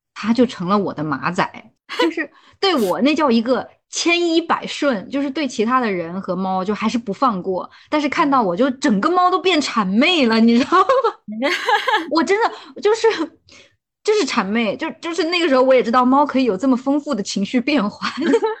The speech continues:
Speaker 1: <laughs> 我，也给我看呆了，就
Speaker 2: 嗯。
Speaker 1: 经常要跟我贴贴，而且搞得猫其实都不敢靠近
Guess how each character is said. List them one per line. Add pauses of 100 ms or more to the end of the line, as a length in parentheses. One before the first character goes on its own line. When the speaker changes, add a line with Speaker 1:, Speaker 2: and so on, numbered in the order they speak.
(200)
Speaker 1:
<laughs>
我，
也
给
我
看
呆
了， (200)
就
Speaker 2:
嗯。 (300)
Speaker 1:
经
常
要
跟
我
贴
贴，
而
且
搞
得
猫
其
实
都
不
敢
靠
近